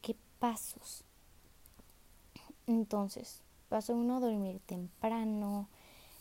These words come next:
Eh, puedo, eh, arreglar que un, con otra amiga que quiera hacer, tener esa motivación,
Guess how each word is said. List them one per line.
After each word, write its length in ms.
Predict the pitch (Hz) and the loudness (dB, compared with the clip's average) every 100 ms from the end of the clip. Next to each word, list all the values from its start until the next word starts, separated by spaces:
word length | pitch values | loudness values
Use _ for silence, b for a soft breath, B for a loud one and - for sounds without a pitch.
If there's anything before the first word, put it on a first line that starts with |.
| B - | B 0
Eh, 240 | 196 190 - | 2 0 0
puedo, 360 | 208 202 208 - - - - - - - - - - | 0 2 0 -2 -20 -20 -20 -20 -20 -20 -20 -8 2
eh, 600 | 208 196 190 190 185 190 | 4 4 2 2 0 -2
arreglar 560 | - 202 196 190 202 196 | 0 2 2 0 0 0
que 140 | - | 0
un, 580 | 202 196 196 190 185 214 - - - - | 0 2 0 -2 -4 -8 -12 -16 -12 -2
con 180 | 226 226 | 0 0
otra 200 | 220 220 | -2 -2
amiga 280 | 220 208 214 | 0 -2 -6
que 140 | 202 | -10
quiera 280 | - 190 196 | -6 -6 -4
hacer, 540 | - 226 226 220 208 - | -4 -2 0 0 -2 -6
tener 340 | 196 196 196 | -4 -4 -4
esa 220 | 214 208 202 | -4 -4 -6
motivación, 960 | 190 190 - 196 190 - 208 202 202 | -4 -6 -4 -6 -6 -4 -2 -2 -4